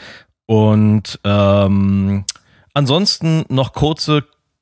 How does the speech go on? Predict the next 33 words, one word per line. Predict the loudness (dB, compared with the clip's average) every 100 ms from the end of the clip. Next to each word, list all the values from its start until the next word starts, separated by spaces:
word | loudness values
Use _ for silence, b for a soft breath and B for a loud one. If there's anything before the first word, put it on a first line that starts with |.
| _ _ _ _ _
ja, | 2 4
weißt | 2 2
du |
was? | 0 0
Nee, |
das | -2
behalte | 0 0 0
ich |
mir | -2
f-, | -2 -4 -2
äh, | 0
für | 0
später | 0 0 -2 -2
auf. | -2 -4
Kurze, | -2 -2 0 0 0
coole | 0 0 0
Gear-News | 0 0 2 2 0
habe | -2 -2
ich | -2
auch | -2
noch. | 0
Ich | 0
glaub | -2
nicht, | -4 -4
dass | -4
ich |
die | -2
letzte | -2 -2 -4
Woche | -2
schon | -2
angesprochen | -2 -4 -4 -6 -4 0
habe. | 0 0 -2 B B B B -4
Ähm, | 0 2 2 2 0 -2